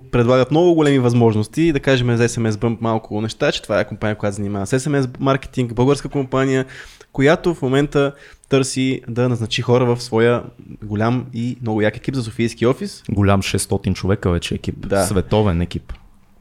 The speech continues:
Speaker 1: И ако имате, така, скил и способности в, а, дейности като програмиране, като девелопър на софтуери, всичко, което е свързано с софтуер инженеринг,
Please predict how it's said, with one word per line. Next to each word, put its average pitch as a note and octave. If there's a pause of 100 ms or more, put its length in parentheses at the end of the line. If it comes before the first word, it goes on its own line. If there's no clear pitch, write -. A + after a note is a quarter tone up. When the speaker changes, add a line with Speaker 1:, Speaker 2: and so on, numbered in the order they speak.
(140)
Speaker 1:
И D#3+
ако D3+
имате, A#2+
така, G2+ (300)
скил C#3+ (100)
и B2
способности C3+
в, A#2+ (140)
а, A2+
дейности B2
като -
програмиране, B2
като A#2+
девелопър B2
на C3
софтуери, B2+ (320)
всичко, F3+
което D#3
е B2
свързано C3
с A#2+
софтуер C3
инженеринг, B2+